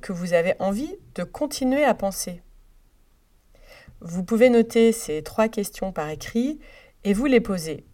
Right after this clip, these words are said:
au sujet d'une pensée que vous avez à votre sujet. Vous poser ces questions, c'est proposer quelque chose de nouveau à votre cerveau.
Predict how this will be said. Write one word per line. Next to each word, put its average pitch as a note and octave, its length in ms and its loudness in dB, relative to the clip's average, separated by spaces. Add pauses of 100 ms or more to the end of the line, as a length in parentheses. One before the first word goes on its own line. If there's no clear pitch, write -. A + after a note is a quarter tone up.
(120)
au F#3 80 -8
sujet G#3 380 2
d'une A3 160 2
pensée G#3+ 360 -2
que A3+ 60 -4
vous G3 160 -2
avez F3+ 220 4
à G#3+ 40 4
votre F3+ 280 -4
sujet. D#3 420 -12 (2250)
Vous F#3+ 180 0
poser D4 260 0
ces B3+ 180 0
questions, A3 540 -4 (480)
c'est - 160 -4
proposer A#3 480 2
quelque A#3+ 320 4
chose C4 260 -2
de F#3 140 -4
nouveau A3+ 560 2
à F3 100 -4
votre G#3 300 -2
cerveau. D#3+ 480 -6